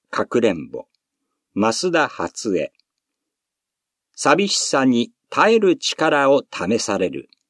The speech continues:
天神光子。天気図に荷物の傘を持たされる。丸山智子。猫を抱く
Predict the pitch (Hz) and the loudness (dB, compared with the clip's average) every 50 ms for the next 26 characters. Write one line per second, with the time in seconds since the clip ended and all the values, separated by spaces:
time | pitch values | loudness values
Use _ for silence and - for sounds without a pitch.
0 | _ _ _ _ _ _ _ _ _ _ _ _ - 185 202 196 180 147 131 143 | _ _ _ _ _ _ _ _ _ _ _ _ -2 0 2 2 2 2 4 4
1 | 135 117 110 104 107 101 - - - _ - - _ _ _ _ _ _ _ _ | 4 4 4 2 0 0 -2 -8 -8 _ -10 -12 _ _ _ _ _ _ _ _
2 | _ _ _ _ _ _ _ _ _ _ _ _ _ _ _ _ _ - 143 196 | _ _ _ _ _ _ _ _ _ _ _ _ _ _ _ _ _ 2 4 4
3 | 226 254 269 - 208 214 165 135 107 98 87 80 76 _ _ _ _ _ _ 104 | 4 2 0 -2 -4 -4 -2 -2 -2 -2 -4 -4 -8 _ _ _ _ _ _ 2
4 | 117 185 240 247 240 226 - - 185 175 165 147 - - - 170 151 - - 143 | 4 4 6 6 4 2 2 0 0 2 2 2 2 0 -4 -4 -2 -2 0 2
5 | 131 131 139 143 123 98 90 82 - 131 127 123 - 117 107 95 92 78 - 64 | 4 4 4 4 4 2 -2 -4 -2 -4 -4 -2 -2 -4 -2 -2 -2 -4 -6 -10
6 | 64 _ _ _ _ _ _ _ _ _ - 98 98 107 143 180 196 190 170 156 | -14 _ _ _ _ _ _ _ _ _ -2 0 2 4 4 4 4 2 2 0
7 | 147 127 113 _ - 120 104 85 69 - _ _ - - - _ - _ _ _ | 0 -2 -4 _ -2 -2 -2 -2 -4 -10 _ _ -18 -18 -18 _ -20 _ _ _
8 | _ _ _ _ _ _ _ _ _ _ _ _ _ _ _ _ _ _ - 131 | _ _ _ _ _ _ _ _ _ _ _ _ _ _ _ _ _ _ 4 4
9 | 165 165 _ - 175 156 139 131 123 104 113 104 101 _ - 104 107 107 | 4 4 _ 4 4 6 6 4 2 2 0 -4 -4 _ -2 -2 -2 -2